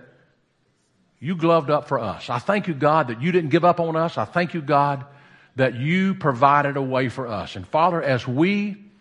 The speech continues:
your servants, do your work, help us, Father, to be faithful.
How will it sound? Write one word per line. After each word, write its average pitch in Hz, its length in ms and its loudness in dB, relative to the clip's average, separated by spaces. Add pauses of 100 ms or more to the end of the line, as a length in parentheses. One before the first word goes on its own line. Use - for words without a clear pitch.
(600)
your 135 240 0
servants, 107 580 -4 (1120)
do 135 160 0
your 139 200 2
work, 95 400 -8 (680)
help 151 180 2
us, 165 140 2
Father, 165 340 2
to 127 80 -6
be 110 180 -4
faithful. 180 540 -2